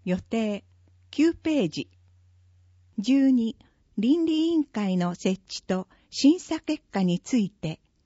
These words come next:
九ページ。十三、常任委員会の主な審査。十から十一ページ。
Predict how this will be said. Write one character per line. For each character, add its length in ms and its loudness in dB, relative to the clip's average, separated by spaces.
九 200 0
ペ 340 -2
ー 40 -4
ジ。 220 -10
十 340 -2
三、 400 -8
常 320 0
任 340 2
委 100 4
員 120 -2
会 340 -4
の 320 -4
主 260 0
な 140 0
審 300 0
査。 260 -12
十 260 0
か 200 -6
ら 160 -4
十 280 -2
一 280 -6
ペ 240 -2
ー 40 -4
ジ。 200 -10